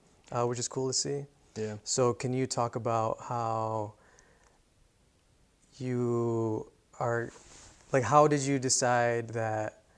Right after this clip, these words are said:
Speaker 1: all right, we're gonna be generating revenue from this thing. It's not gonna be solely nonprofit,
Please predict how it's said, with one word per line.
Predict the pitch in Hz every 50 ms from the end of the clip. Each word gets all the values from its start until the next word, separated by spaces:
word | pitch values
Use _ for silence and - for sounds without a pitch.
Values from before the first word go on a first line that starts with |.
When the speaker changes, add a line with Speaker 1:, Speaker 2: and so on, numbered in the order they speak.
| - - _ _ _ _ _ _ _ _ _ _ _ _ _ _ _ _ _ - -
Speaker 1:
all | 117
right, | 117 113 110 110 - - _ - - _ _ _ _ _ _ _ _ _ _ _ _ _ -
we're | 131 117
gonna | 120 113
be | 120 113
generating | 110 120 117 117 117 117 117 110 113
revenue | 110 113 113 110 113 113 110
from | 104 - 117 107
this | 110 107 - -
thing. | - 113 113 110 107 107
It's | 110 - -
not | 113 107 110
gonna | 110 107 104
be | 107 113 107
solely | - - - 117 113 113 113 113
nonprofit, | 110 107 104 104 104 - - - 110 104 104 - - 107 101 104 104